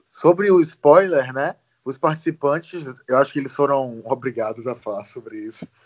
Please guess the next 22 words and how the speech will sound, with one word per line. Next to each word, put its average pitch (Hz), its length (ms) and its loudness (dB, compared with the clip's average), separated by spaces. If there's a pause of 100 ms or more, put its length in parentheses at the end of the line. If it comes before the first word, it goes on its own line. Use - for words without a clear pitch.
(480)
Todos 156 360 4
eles 147 220 -4
falaram, 131 480 0
a 123 60 -10
maioria 123 420 -4
pelo 113 220 -8
menos, 107 380 -16
falou 104 320 0
que 113 920 -6 (500)
a 123 140 2
gente 127 240 -10
que - 80 -8
tá 135 100 4
pedindo 131 320 -8
briga, 127 340 -6
que 123 60 -8
tá 127 140 0
pedindo 127 300 -8
treta, 123 360 -6
que 113 80 -16
tá 127 180 0
pedindo 131 460 -8